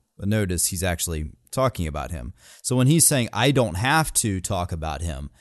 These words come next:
he's saying, "Well, you already know. It's implied." But he's also saying, "It's not my burden to talk about him." You see, it's multiple levels in which these ideas are being communicated. And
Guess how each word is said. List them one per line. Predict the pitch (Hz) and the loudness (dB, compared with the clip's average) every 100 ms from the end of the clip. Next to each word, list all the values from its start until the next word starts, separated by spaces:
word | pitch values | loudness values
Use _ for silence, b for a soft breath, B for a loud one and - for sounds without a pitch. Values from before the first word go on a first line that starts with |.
| b b | b b
he's | 101 | 0
saying, | - 113 101 | 2 2 2
"Well, | 101 | 0
you | 120 127 151 | 2 6 8
already | 131 101 95 82 | 8 6 2 0
know. | 104 120 69 71 - b b | 2 2 0 -6 -12 b b
It's | 113 - | -2 0
implied." | 95 85 - 113 104 71 65 - _ _ _ _ - | 0 -2 -2 0 0 -2 -6 -14 _ _ _ _ -4
But | 113 | 0
he's | 117 120 | 2 4
also | 131 - | 4 4
saying, | 110 117 101 | 2 2 2
"It's | 92 107 | 0 0
not | 107 85 | 0 0
my | 101 95 90 | -2 0 0
burden | 90 95 135 185 156 101 82 82 73 | -2 0 2 4 4 4 2 0 -2
to | - 101 | -4 -4
talk | 87 104 87 90 | -2 -2 -2 -4
about | 76 78 67 | -4 -4 -6
him." | 87 60 57 | -8 -10 -12
You | 85 | -6
see, | 98 127 | -2 0
it's | 110 | 0
multiple | 113 123 143 175 143 | 0 0 0 0 0
levels | 101 98 78 - - - _ _ _ _ | 2 0 -2 -4 -4 -6 _ _ _ _
in | - 98 95 | -4 0 0
which | 90 - | 0 -2
these | 98 92 85 - - _ _ _ | -2 0 2 0 -4 _ _ _
ideas | - 113 104 123 107 | -2 0 2 4 4
are | 104 | 2
being | 82 101 92 | 0 0 0
communicated. | 92 85 90 90 - 71 64 80 110 _ _ _ _ b b b b - | -2 0 0 -2 -4 -10 -12 -14 -16 _ _ _ _ b b b b 0
And | 135 135 | 4 6